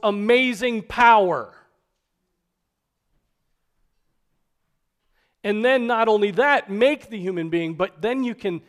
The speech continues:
nurture that human being. Even an adopted child is a blessing of your womb, because then you nurture that child as a woman, right? And you have a softness,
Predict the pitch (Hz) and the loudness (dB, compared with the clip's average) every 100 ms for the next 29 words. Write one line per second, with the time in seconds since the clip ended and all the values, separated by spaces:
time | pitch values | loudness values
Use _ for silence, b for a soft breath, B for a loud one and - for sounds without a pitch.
0 | b _ 175 254 302 - 247 185 156 151 | b _ -4 -2 -2 -4 -8 -4 -4 -4
1 | 185 170 147 143 135 127 226 254 226 233 | -10 -8 -8 -10 -12 -14 -12 -8 -6 -4
2 | 202 185 - 269 247 - 220 170 - 185 | -4 -6 -10 -6 -6 -8 -14 -16 -14 -8
3 | 170 151 - b b _ - 175 180 143 | -8 -8 -14 b b _ -10 -8 -8 -8
4 | 196 233 - 202 170 156 160 156 170 160 | -4 -2 -2 -6 -6 -8 -10 -6 -4 -4
5 | 123 110 _ _ _ _ _ 185 220 185 | -6 -16 _ _ _ _ _ -8 -4 -4
6 | 160 233 214 220 214 247 240 - 240 208 | -2 -2 -2 -4 -2 -2 -4 -2 0 2
7 | 202 - 202 190 185 180 196 190 233 170 | 0 0 2 2 0 -4 -4 2 0 0
8 | 113 _ _ _ _ _ _ _ _ _ | -8 _ _ _ _ _ _ _ _ _
9 | _ _ _ _ _ _ 180 202 226 - | _ _ _ _ _ _ -4 -4 -4 -16
10 | _ _ _ _ _ _ _ _ - 190 | _ _ _ _ _ _ _ _ -8 -6
11 | 226 240 220 208 - 269 262 247 - 202 | 0 0 0 -6 -4 4 6 4 0 -8
12 | 170 - - | -8 -10 -20